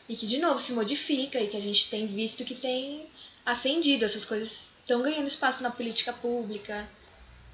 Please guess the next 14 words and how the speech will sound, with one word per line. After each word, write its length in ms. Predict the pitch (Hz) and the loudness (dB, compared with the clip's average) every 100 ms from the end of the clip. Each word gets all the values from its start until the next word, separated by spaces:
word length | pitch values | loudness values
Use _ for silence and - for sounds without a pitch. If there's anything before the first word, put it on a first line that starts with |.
| - - - | -12 -8 -4
Esse 220 | 208 208 | -2 2
tipo 220 | 254 294 | 2 4
de 100 | 269 | 2
discurso 400 | 262 254 254 233 | 2 0 0 2
tá 80 | 254 | 2
ganhando 260 | 233 240 233 | 2 0 -2
espaço 380 | - 226 - | -2 -2 -2
no 60 | 220 | -2
Estado. 500 | 220 - 202 208 202 - - - - - - | -4 -2 -2 -2 -4 -12 -16 -18 -20 -16 -8
E 140 | 220 233 | -2 2
é 120 | 226 | 2
isso 280 | 233 - 269 | 2 0 -4
que 220 | - 285 | -2 0
é 440 | 285 285 285 285 | 2 0 0 -2